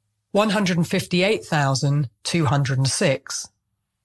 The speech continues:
And so this was a huge inquiry,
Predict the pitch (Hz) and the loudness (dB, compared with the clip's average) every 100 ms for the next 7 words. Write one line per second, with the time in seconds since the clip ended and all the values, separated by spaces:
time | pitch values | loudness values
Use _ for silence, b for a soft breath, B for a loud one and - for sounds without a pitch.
0 | _ _ _ - 233 226 277 262 240 247 | _ _ _ -4 -2 0 2 2 2 -2
1 | 247 233 220 - - 277 269 214 180 185 | -2 -2 -2 -4 0 2 4 2 0 0
2 | 175 175 190 156 139 127 123 | 0 2 2 4 4 2 0